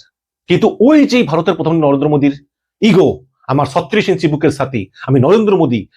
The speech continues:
কাউকে পরোয়া করি না", এই যে কাল্ট, এই কাল্টটাই কিন্তু তার ধ্বংসের কারণ। যদিও রিসেন্টলি একটা সমাবেশে তিনি বলেছেন যে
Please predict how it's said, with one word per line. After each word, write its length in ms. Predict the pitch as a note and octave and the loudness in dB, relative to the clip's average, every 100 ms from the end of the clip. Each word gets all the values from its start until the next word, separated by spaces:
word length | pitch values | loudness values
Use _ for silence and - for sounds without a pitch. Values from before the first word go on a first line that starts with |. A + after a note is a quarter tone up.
| - | -8
কাউকে 200 | E3+ G3 | -4 -4
পরোয়া 260 | F3+ F3 | -2 -4
করি 120 | - | -4
না", 80 | A2+ - | -6 -2
এই 100 | G3+ | 0
যে 140 | F3+ | 0
কাল্ট, 380 | F#3 D#3 C3+ - - _ _ _ _ | -2 -2 -2 -4 -12 _ _ _ _
এই 120 | D3+ | -6
কাল্টটাই 420 | D3+ C#3 C3+ C#3 F#3+ | -4 -2 -2 -2 -2
কিন্তু 420 | F#3+ E3 A#3+ C#4 _ _ - | -4 -4 -6 -6 _ _ -8
তার 120 | A#2+ | -8
ধ্বংসের 300 | - A2+ - | -4 -4 -4
কারণ। 220 | G#2+ G2+ - - - | -4 -6 -8 -16 -2
যদিও 240 | E3+ F#3 | 0 2
রিসেন্টলি 300 | C#4 - F#3+ | 2 2 0
একটা 100 | A3 | 0
সমাবেশে 260 | - E3 F#3 | 0 0 0
তিনি 140 | E3+ | 0
বলেছেন 360 | E3+ E3+ D3 A#2 | 2 0 0 0
যে 260 | C#3+ C#3+ | 2 0